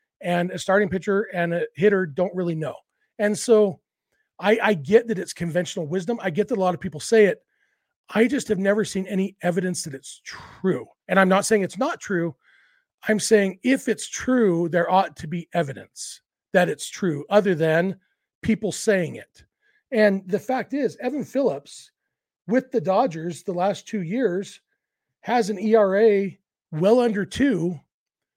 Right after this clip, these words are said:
in his high leverage role.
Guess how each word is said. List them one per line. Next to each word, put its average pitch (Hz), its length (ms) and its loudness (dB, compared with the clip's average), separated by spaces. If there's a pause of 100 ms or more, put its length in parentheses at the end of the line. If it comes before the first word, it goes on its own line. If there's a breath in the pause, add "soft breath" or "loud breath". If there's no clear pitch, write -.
(500)
in 240 360 4
his 185 320 0
high 214 240 2
leverage 190 460 0
role. 170 420 -2